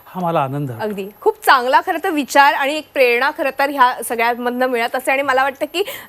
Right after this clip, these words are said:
Speaker 2: ज्यांना कोणाला काहीतरी नवीन करण्याची इच्छा आहे, तेच तेच करून, अ,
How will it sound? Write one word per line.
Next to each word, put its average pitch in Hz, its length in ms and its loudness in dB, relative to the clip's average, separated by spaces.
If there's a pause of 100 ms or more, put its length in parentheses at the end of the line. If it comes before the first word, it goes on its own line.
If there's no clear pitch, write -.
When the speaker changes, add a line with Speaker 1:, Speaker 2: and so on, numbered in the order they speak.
Speaker 2:
ज्यांना 247 260 2
कोणाला 320 320 0
काहीतरी 381 260 0
नवीन 330 440 -2
करण्याची 330 440 -2
इच्छा 294 380 0
आहे, 262 240 2
तेच 262 260 -4 (120)
तेच 339 200 -6
करून, 339 300 -6
अ, 277 200 2